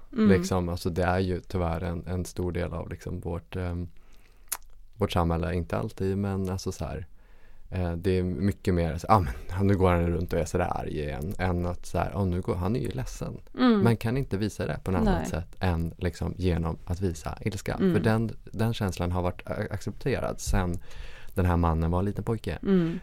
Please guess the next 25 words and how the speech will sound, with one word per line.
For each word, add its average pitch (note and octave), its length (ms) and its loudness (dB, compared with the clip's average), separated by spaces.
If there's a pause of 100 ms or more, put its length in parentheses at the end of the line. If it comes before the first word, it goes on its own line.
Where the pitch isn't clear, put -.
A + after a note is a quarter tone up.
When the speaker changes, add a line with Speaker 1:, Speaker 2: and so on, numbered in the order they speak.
Speaker 2:
Ung, F#2+ 340 0
ung F#2 160 2
tonåring. E2 600 0
Och F#2 80 -2
så, - 80 -10
ah, F#2 80 -2 (120)
men, - 80 -2 (220)
nu G#2+ 100 2
går F#2 80 4
han E2+ 80 6 (140)
runt - 100 0
och F#2 80 2
sparkar E2+ 340 2
på F2+ 80 6
saker E2+ 300 0
igen. - 160 -2
Ja, G#2+ 200 6
ja, F2 200 4
så - 140 -2
här. - 240 -2
Men A2+ 140 0
han A#2 160 2
ser B2+ 120 -2
ju A#2 160 -2
jätteledsen. - 1000 -4